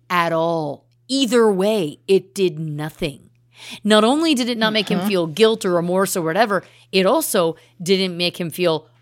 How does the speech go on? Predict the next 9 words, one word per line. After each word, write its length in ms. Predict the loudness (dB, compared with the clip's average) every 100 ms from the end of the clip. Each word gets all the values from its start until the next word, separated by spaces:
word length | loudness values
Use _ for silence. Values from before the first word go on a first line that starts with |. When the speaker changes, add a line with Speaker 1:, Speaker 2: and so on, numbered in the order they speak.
| -4
Speaker 1:
adrenaline, 960 | -4 -2 -4 -4 -2 -2 0 0 -2 -6 _ _ _ _ _ _ _ _ -4
a 100 | -2
rush, 680 | -2 -2 0 0 0 -4 -6 _ _ _
any 340 | 0 2 0
of 160 | -2 -4
the 140 | -4
above. 480 | -2 0 0 0 -2 _ _ _ _ _
But 180 | -6 -2
then 500 | 0 2 2 -2